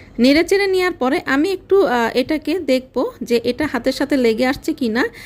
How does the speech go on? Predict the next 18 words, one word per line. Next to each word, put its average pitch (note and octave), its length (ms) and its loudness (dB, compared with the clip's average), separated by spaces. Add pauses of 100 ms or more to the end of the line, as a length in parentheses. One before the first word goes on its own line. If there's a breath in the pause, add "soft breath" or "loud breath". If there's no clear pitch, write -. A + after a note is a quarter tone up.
(180 loud breath)
একটা C#4 240 2
দলা C4 320 2
পাকিয়ে C4+ 360 -2
যাচ্ছে - 380 -8
কি E3+ 140 -12
না। - 220 -12 (360 loud breath)
তো A#3+ 180 4
আমি C#4+ 320 2
এটাকে F#4 320 0
যখন D4 360 -2
দেখলাম D#4 320 -2
যে C#4+ 120 0
না, G#3 180 -4
এটা A3+ 180 -2
দলা A#3 300 0
পাকিয়ে D#4 340 -2
যাচ্ছে A3+ 400 -4
না, D4 220 0